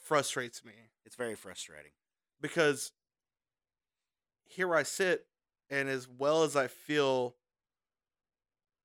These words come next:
Speaker 1: you know, a-, as good as I feel, feel, you know, maybe s-,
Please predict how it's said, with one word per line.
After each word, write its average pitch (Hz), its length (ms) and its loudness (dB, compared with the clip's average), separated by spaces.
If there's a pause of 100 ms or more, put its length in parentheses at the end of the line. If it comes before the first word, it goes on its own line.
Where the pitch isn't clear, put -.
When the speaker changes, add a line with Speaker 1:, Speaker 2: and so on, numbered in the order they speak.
(420)
Speaker 1:
you 131 80 -12
know, 123 160 -8 (240)
a-, 143 80 -14 (140)
as 127 220 -6
good 185 280 2
as 208 140 -4
I 190 120 4
feel, 113 600 -4 (340)
feel, 113 400 -6 (1040)
you 123 100 -8
know, 107 100 -12 (840)
maybe 135 220 -4
s-, - 220 -6